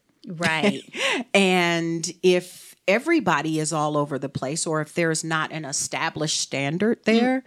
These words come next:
Speaker 1: Mm-hmm.
Speaker 2: then how could you say that I'm deviating from that? Or how can you measure,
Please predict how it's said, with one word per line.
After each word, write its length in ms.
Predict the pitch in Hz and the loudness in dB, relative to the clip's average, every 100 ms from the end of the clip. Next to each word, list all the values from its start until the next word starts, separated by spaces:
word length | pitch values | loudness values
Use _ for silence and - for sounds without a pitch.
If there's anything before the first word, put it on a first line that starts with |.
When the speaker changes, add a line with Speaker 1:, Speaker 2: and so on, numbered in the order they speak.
| 220 | 2
Speaker 1:
Mm-hmm. 360 | 240 269 330 | 4 4 4
Speaker 2:
then 460 | 196 196 185 185 190 | 2 2 2 0 -2
how 340 | 190 190 196 | -6 -4 -4
could 200 | 202 190 | -4 -4
you 80 | 185 | -2
say 240 | 175 170 165 | -4 -4 -6
that 140 | 165 | -4
I'm 200 | 160 156 | -4 -6
deviating 760 | 151 160 156 151 139 127 135 131 | -8 -6 -4 -4 -4 -6 -8 -10
from 300 | - 139 139 | -8 -6 -6
that? 240 | 120 117 | -6 -6
Or 140 | 160 156 | -4 -2
how 180 | 175 160 | -2 -2
can 180 | 175 | -4
you 160 | 156 156 | -4 -4
measure, 760 | 143 151 165 160 - 120 117 | -4 -2 -2 -2 -6 -10 -12